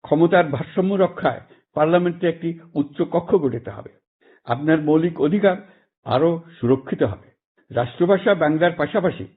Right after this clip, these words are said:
অন্যান্য জাতিগোষ্ঠীর ভাষাও সাংবিধানিকভাবে স্বীকৃতি পাবে। এবং এরকম আরো কিছু গুরুত্বপূর্ণ প্রস্তাব এর মধ্যে রয়েছে। আমি আপনাদের সকলের প্রতি আহ্বান জানাই, আগামী নির্বাচনে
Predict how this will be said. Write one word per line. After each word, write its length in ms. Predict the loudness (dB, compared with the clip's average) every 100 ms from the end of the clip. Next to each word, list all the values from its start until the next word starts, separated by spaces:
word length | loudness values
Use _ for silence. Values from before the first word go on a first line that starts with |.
| _ _ _ _ -2
অন্যান্য 500 | 2 4 2 0 -2
জাতিগোষ্ঠীর 580 | -4 -4 -6 -6 -8
ভাষাও 500 | -8 -6 0 2 0 -8 _ _ _ -2
সাংবিধানিকভাবে 800 | 2 4 4 2 0 -2 -2 -8
স্বীকৃতি 640 | -14 _ -6 -2 -2 -4
পাবে। 200 | -6 -10 _ _ _ -20 -12 -4
এবং 260 | -2 4
এরকম 300 | 4 4 -2 -4
আরো 300 | -2 0 -2
কিছু 260 | -4 -6
গুরুত্বপূর্ণ 720 | 0 0 0 -2 -2 0 0 -2 -6
প্রস্তাব 400 | -6 -2 0 0 -2 _ _ 0
এর 140 | 2
মধ্যে 240 | 2 0 2
রয়েছে। 360 | 0 0 -8 -20 _ _ _ -6
আমি 380 | -2 0 0 -4 -8
আপনাদের 400 | -6 -4 -2 -4 -4
সকলের 360 | 0 2 2
প্রতি 240 | 0 -4 -2
আহ্বান 320 | 0 2 2
জানাই, 280 | 0 -4 -8 -12 _ _ _
আগামী 320 | -2 2 2
নির্বাচনে 640 | 4 4 4 0 0 -2